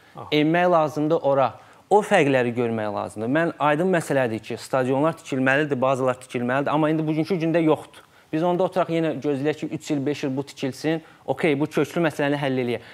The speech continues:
Speaker 2: Mən, e, istəyərdim əl birliyi ilə, iş birliyi ilə oturaq danışaq, bu məsələni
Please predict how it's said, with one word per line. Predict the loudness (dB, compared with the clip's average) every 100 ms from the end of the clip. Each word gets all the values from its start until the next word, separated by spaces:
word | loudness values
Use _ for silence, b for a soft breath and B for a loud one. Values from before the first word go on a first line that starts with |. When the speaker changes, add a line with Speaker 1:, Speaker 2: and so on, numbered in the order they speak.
| B B
Speaker 2:
Mən, | -2 0 0 0
e, | 2 4 2 0 -6 _ _ _
istəyərdim | -12 -2 2 4 2 -2 0
əl | 0 0
birliyi | -4 -2 -4
ilə, | -2 -4 -6
iş | -12 -8
birliyi | -6 -4 -6
ilə | -8 -10 _
oturaq | -12 -4 -2 -2
danışaq, | -2 -4 -4 -6
bu | -4 0 0 0 -8 _ _ _ -20 -6
məsələni | -6 -2 -4 -2